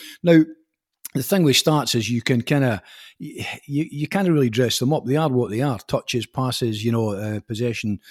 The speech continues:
and all the rest of it. Heat spots on a part and all the rest of it. The problem with, with, with, you know, whether you fancy a player or not can be a, a difficult one, you know, because players fall into that category of stats, how many assists they made, how many runs they made, how many kilometres or miles they,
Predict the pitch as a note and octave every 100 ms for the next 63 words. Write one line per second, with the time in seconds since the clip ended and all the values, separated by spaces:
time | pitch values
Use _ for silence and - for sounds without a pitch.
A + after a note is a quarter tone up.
0 | - - - A#2+ A2+ G#2 B2 C3+ - G#2+
1 | G2 C3+ - - B2 G#2 A#2+ G#2+ - A#2+
2 | G2+ G#2 A2+ C3+ - G#2 - - - -
3 | _ E3 - A3+ G3 F3 C#3+ C#3 C3+ B2+
4 | A2 B2+ B2 A2+ C3 A#2+ C3+ A2+ A2 B2+
5 | A#2+ - G#2+ C#3+ C#3 C3 A#2 - D3 D3+
6 | D#3+ D#3+ D#3 D3 - _ - D#3 E3 D#3+
7 | G#3+ G3+ F3 C3+ G#2+ F#2+ A2+ C#3+ C#3 C3+
8 | D3 - G#3 G3 - B2+ D3 A#2 A#2 -
9 | A2+ A2 G#2 G2+ - B2+ - A2 G#2+ G2+
10 | - D#3 - - C3+ C3 C#3 - - -
11 | B2+ A2 G2+ C3 D3+ C3 C3 C#3 C3 -
12 | - - A#2 A2+ - A#2 A#2+ C3 B2 B2
13 | G#2+ A2 A#2+ G#2+ G2